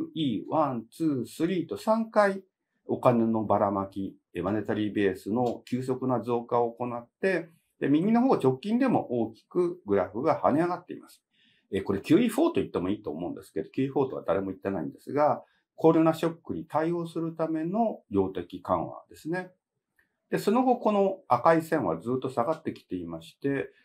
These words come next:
今は前年比マイナス、お金が減ってきています。これなぜかというと、量的引き締め、お金を吸い上げるということを連銀が行っているからですね。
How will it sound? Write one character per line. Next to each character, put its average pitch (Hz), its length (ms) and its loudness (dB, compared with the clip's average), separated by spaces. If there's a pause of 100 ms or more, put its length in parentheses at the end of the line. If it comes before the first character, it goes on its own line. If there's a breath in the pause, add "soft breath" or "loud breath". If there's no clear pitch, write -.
(120)
今 120 260 2
は 117 220 2
前 120 100 2
年 170 220 0
比 90 140 -6
マ 139 180 2
イ 160 60 2
ナ 165 120 2
ス、 156 220 -6 (100)
お - 140 -2
金 170 260 -2
が 165 140 -2
減 156 200 0
っ - 20 -
て 156 120 -2
き - 120 -16
て 127 80 -2
い - 120 -6
ま - 80 -20
す。 - 140 -20 (400)
こ - 80 -6
れ 151 60 0
な 208 120 4
ぜ 240 120 2
か 170 160 2
と 165 140 -2
い 156 160 -2
う 156 60 -8
と、 - 360 2
量 170 240 4
的 165 260 -6
引 143 240 -2
き - 120 4
締 69 180 -4
め、 - 80 -12 (580)
お 107 120 -6
金 123 280 0
を 117 80 -4
吸 175 200 -8
い 190 140 -2
上 190 120 0
げ 170 100 -4
る 233 160 -4
と - 120 -6
い 135 80 0
う 135 40 -8
こ 147 140 -6
と 214 180 -2
を 135 80 4
連 95 220 0
銀 98 200 -8
が 175 140 -2
行 101 340 -6
っ - 200 -12
て 82 80 -8
い 78 80 -4
る - 100 -16
か 65 120 -14
ら 67 140 -12
で - 120 -20
す 139 100 -12
ね。 165 240 -4